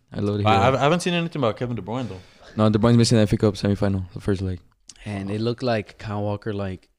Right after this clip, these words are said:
Speaker 3: almost dislocated his knee 'cause you sent me the video.
Speaker 1: Yeah, that's literally what fucking
Speaker 3: It
Speaker 1: happened to
Speaker 3: was
Speaker 1: me.
Speaker 3: literally,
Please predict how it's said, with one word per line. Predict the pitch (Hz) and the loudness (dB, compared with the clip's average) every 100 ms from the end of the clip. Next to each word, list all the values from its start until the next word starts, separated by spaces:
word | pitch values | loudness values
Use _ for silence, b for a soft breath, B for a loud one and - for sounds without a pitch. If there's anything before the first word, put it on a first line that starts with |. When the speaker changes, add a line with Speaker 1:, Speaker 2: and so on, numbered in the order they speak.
| _ | _
Speaker 3:
almost | 110 113 120 101 | -6 -4 -4 -4
dislocated | 110 110 110 113 107 | -6 -6 -6 -4 -2
his | 104 98 | -4 -4
knee | 101 110 | -6 -6
'cause | - 95 | -8 -8
you | 98 | -8
sent | - 101 | -6 -6
me | |
the | 95 | -4
video. | 95 95 95 92 | -4 -4 -6 -4
Speaker 1:
Yeah, | 104 104 98 | 0 2 2
that's | 98 113 | -2 -2
literally | 104 101 95 | -2 0 -2
what | 95 90 | -4 -8
fucking | - - 98 98 | -12 -8 -6 -4
Speaker 3:
It | |
Speaker 1:
happened | 98 98 | -4 -2
to | 92 | -4
Speaker 3:
was | 92 | -4
Speaker 1:
me. | 92 | -4
Speaker 3:
literally, | 101 92 90 | -6 -6 -10